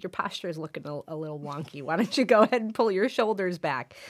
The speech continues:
It has something called the twenty twenty twenty rule, which really is just a, an idea to help the user realize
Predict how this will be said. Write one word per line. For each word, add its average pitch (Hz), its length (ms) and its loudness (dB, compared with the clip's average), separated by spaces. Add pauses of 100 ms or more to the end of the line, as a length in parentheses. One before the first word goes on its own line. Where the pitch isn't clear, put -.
(180)
It 214 120 2
has 233 160 4
something 220 180 0
called 170 200 -4
the 170 60 -2
twenty 185 340 -2
twenty 170 320 -6
twenty 180 420 -6
rule, 277 420 -4
which 175 280 -4
really 202 340 0
is 170 120 -6
just 160 260 -6
a, - 280 -6
an 156 80 -4
idea 147 320 -2
to 139 100 -2
help 147 320 -4
the 151 80 -8
user 139 380 -6
realize 139 500 -6